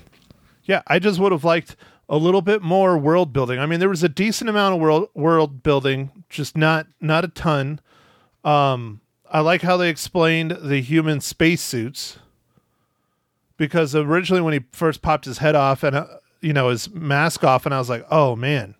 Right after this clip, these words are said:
so maybe it's like an alien race that, like, simulates human beings, like, shapeshifter kind of stuff or something like that."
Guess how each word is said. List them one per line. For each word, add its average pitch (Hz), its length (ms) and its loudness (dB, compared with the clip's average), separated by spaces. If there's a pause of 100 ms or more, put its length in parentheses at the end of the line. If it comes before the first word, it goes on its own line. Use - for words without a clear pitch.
(640)
so 139 400 2
maybe 151 380 2
it's 143 180 -2
like 139 140 0
an 139 140 -6
alien 143 380 0
race 131 360 0
that, 113 280 -4
like, 117 240 -8
simulates 151 640 2
human 156 380 0
beings, 147 240 0
like, 127 120 -2
shapeshifter 165 760 0
kind 160 160 2
of 156 80 -2
stuff 165 280 2
or 165 80 -4
something 165 320 -2
like 160 180 -2
that." 170 280 2